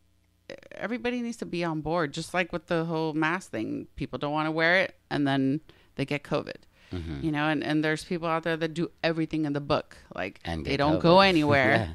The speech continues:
Speaker 2: Yeah.
Speaker 1: Yeah, and, and they're terrified to leave their house, and they get covid.
Speaker 2: Yeah.
Speaker 1: You know, it's either the, the delivery guy or the, you know, the postal service guy. You don't, you don't know who you're coming in contact with,
Speaker 2: Mm-hmm.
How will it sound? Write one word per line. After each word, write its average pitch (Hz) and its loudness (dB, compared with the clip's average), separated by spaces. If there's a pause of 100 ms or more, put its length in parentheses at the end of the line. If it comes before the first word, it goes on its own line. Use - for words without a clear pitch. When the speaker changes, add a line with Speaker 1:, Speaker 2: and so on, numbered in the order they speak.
Speaker 2:
Yeah. 202 -6
Speaker 1:
Yeah, 190 4
and, 165 2
and 175 -2
they're 175 4
terrified 190 0
to 160 -4
leave 160 -2
their 123 -2
house, 170 2 (560)
and 160 4
they 165 4 (240)
get 165 -4
covid. - -4 (180)
Speaker 2:
Yeah. 71 -4
Speaker 1:
You 156 -4
know, 151 -4
it's 143 -4
either 160 0
the, 147 -6 (260)
the 147 0
delivery 151 0
guy 127 2
or 139 2
the, 143 -4 (200)
you 147 -4
know, 120 -6
the 139 -8
postal - -6
service - -8
guy. - -8
You 143 -6
don't, 165 -2 (300)
you 170 -4
don't 165 -2
know 165 0
who 160 -4
you're 143 -4 (220)
coming 165 -2
in 135 -4
contact 170 -6
with, 139 -4
Speaker 2:
Mm-hmm. 127 -12